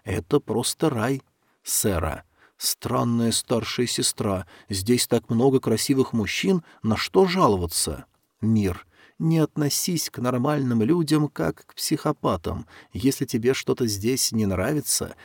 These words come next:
попроси богиню отправить тебя обратно. Зик. Канхансу, м, моя голова. Упомянутый герой,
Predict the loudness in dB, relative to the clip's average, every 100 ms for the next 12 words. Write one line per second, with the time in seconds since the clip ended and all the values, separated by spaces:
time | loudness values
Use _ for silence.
0 | -6 -4 0 0 0 0 0 -2 -2 -2
1 | 0 -2 -4 -4 -4 -2 -2 0 -2 -2
2 | -4 0 0 0 0 0 -2 -4 -6 _
3 | _ -8 -4 -4 -6 -8 _ _ _ _
4 | -4 -2 -2 -4 -4 -2 -2 0 0 -2
5 | _ -4 -2 -2 -6 -20 -12 -4 -2 -2
6 | 0 -2 0 0 0 -4 -6 -10 _ _
7 | _ _ _ _ -6 -2 0 0 0 0
8 | 0 0 0 4 4 4